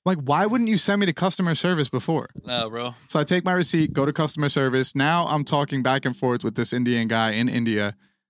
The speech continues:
Speaker 1: about how we could figure this out. And he's like,
Speaker 2: They outsourced you? That's hilarious.
Speaker 1: No, they
Speaker 2: <laughs>
Speaker 1: outs-, bro, there's no fucking American, uh,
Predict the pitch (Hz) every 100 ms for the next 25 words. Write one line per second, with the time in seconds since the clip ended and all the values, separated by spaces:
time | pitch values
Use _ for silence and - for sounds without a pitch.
0 | _ _ - 131 113 123 120 120 - -
1 | 120 113 113 110 123 - 135 127 127 131
2 | 117 - 135 135 147 - 165 165 - 185
3 | 185 123 - 110 110 127 - - 185 -
4 | 160 147 151 202 - 190 262 302 330 339
5 | 381 330 - 165 156 139 127 127 123 135
6 | 120 120 110 123 117 113 107 107